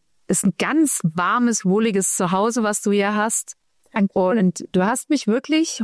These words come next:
Speaker 1: heute sehr überrascht mit der Spinnengeschichte. Ich hätte es vorher nicht gedacht, dass ich eine Spinne auf die Hand nehme. Ich finde, ich habe mich gut geschlagen.
Speaker 2: Ja, du hast dich wundervoll geschlagen. Ich bin wahnsinnig stolz auf dich.
Speaker 1: Also Wahnsinn, ich bin,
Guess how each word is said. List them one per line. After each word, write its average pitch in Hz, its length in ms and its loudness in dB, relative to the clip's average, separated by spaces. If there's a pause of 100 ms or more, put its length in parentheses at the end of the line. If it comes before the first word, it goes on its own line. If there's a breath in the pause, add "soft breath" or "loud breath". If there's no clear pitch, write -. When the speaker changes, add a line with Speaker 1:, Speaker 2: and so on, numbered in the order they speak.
Speaker 1:
heute 254 520 0
sehr 214 340 2
überrascht 214 440 -2
mit 214 140 0
der 196 320 2
Spinnengeschichte. 262 1120 0
Ich - 140 -4
hätte 220 160 0
es 214 100 -2
vorher 202 240 2
nicht 233 240 0
gedacht, - 500 -6
dass - 200 -4
ich 202 160 0
eine 190 160 2
Spinne 202 280 0
auf 190 100 -4
die 180 120 0
Hand 190 240 2
nehme. 226 240 4
Ich 208 100 -2
finde, 196 160 2
ich - 80 -2
habe 196 140 0
mich - 140 -2
gut 240 180 -2
geschlagen. 202 400 0
Speaker 2:
Ja, 175 220 0
du 175 120 0
hast 160 200 -6
dich 160 160 -2
wundervoll 220 580 2
geschlagen. 180 300 -2
Ich 208 100 -6
bin 196 220 2
wahnsinnig 196 420 0
stolz 214 240 0
auf 208 140 -2
dich. 190 200 0
Speaker 1:
Also 240 380 0
Wahnsinn, 262 460 2
ich - 200 -2
bin, 240 460 2